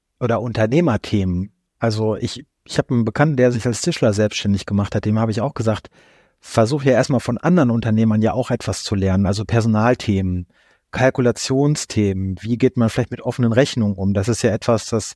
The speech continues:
das berührt ja einen Blechverarbeiter genauso wie ein Tischler, genauso wie ein Autohändler beispielsweise. Und wenn man dann noch die spezi-, spezifischen, ähm, Dinge sich antut, jetzt wie aus unserer Branche, wo wir jetzt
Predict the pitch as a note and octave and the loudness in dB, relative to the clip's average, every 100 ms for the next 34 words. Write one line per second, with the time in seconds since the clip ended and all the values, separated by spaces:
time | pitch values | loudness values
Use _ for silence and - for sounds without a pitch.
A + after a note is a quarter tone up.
0 | _ _ _ - - A#2+ A2+ C3 C3 G2+ | _ _ _ -8 -6 -6 -2 -2 0 2
1 | A#2 - B2+ C3 C3 B2+ A2+ A#2 G#2+ G#2+ | 0 0 0 2 2 0 0 0 0 -2
2 | - C#3 - C3 A2+ A2+ A#2 A#2 A2+ A2+ | -2 -2 2 2 2 0 0 -2 -2 0
3 | A2+ - _ A#2 A2 C#3 D3 G2+ F#2+ F2 | -2 -6 _ -2 2 2 2 0 0 -4
4 | F2 _ - A2+ G#2 G#2 - F2 F2 F2 | -6 _ -4 0 0 -4 -6 -2 0 -2
5 | F2 _ _ _ _ - G#2+ G#2+ - G2+ | -6 _ _ _ _ -2 2 2 2 0
6 | G2+ G2+ G2+ D3+ - - C3+ B2 - G2+ | 2 4 4 2 0 -2 -2 -2 -4 -6
7 | - C#3+ - - - _ _ _ - - | -4 -6 -8 -18 -20 _ _ _ -10 -2
8 | D#3+ - - D#3+ D#3 - _ _ _ B2+ | -2 -2 -2 -2 -2 -8 _ _ _ 0
9 | C3 B2+ B2+ C#3 D3 B2+ B2+ - C3+ - | 2 2 0 2 2 2 0 0 -4 -4
10 | C#3+ C#3+ - - A#2+ A2+ _ - A2 - | -2 -2 -4 -12 -14 -16 _ -2 -2 -2
11 | - G2+ G2+ D3 C#3+ C3 C3 C3+ C3 A2 | -2 -2 0 2 2 2 2 2 0 0
12 | G2+ G2+ G2 - - | 0 2 0 -2 -12